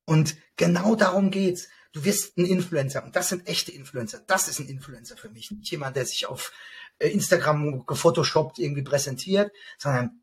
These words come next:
das ist ein Influencer. Jemand, der wirklich anderen zeigt, was in ihnen steckt. Und weißt du, was für eine Würde da draußen jemand auf einmal wieder empfindet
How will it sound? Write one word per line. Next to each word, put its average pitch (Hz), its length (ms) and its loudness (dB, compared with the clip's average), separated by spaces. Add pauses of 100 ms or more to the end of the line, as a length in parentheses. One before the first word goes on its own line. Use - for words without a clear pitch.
das 202 220 -2
ist 196 120 -8
ein 190 80 -2
Influencer. 139 600 -6 (1800)
Jemand, 156 360 0
der 139 380 6
wirklich 180 540 -4 (160)
anderen 170 760 4 (680)
zeigt, - 720 -2 (100)
was 135 200 4
in 147 120 -10
ihnen 143 200 -2
steckt. - 400 -6 (400)
Und 143 200 0
weißt 190 300 -2
du, 220 320 2
was 180 160 0
für 175 140 2
eine 131 320 -2
Würde 226 440 6
da 170 120 2
draußen 185 460 4
jemand 156 440 -2
auf - 220 -8
einmal 185 280 2
wieder 170 220 -4
empfindet 196 800 4